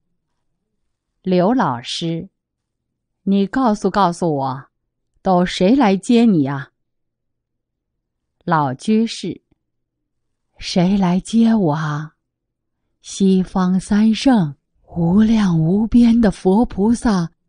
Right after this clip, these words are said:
和护法。”刘老师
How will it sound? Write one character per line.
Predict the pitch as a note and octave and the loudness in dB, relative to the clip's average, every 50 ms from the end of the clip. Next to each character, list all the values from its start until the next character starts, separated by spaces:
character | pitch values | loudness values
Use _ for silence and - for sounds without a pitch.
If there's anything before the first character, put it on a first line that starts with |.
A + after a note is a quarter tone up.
| _ _ _ _ _ _ _ _ _ | _ _ _ _ _ _ _ _ _
和 | - - F#3+ G#3 A#3+ | -6 0 2 2 2
护 | A#3+ - - D#4 D4 A3+ F#3+ | 2 2 2 4 4 4 2
法。” | F3 - - F3 D3+ C#3+ D3 D#3 F3+ F#3+ F3 D#3 - _ _ _ _ _ _ _ _ _ _ _ _ _ _ _ _ _ _ _ _ _ _ _ _ _ _ | -2 -2 -2 -2 -2 0 0 0 0 0 -2 -2 -6 _ _ _ _ _ _ _ _ _ _ _ _ _ _ _ _ _ _ _ _ _ _ _ _ _ _
刘 | - G3 F#3+ G3 G3 A#3 C#4+ | -2 0 2 2 2 2 0
老 | D4 A3+ D#3+ C#3 C3 D3 | 0 0 -2 -4 -6 -10
师 | C#3 - - - - F3 F3 F#3 F3+ - | -12 -14 -14 -10 -8 -6 -6 -6 -8 -10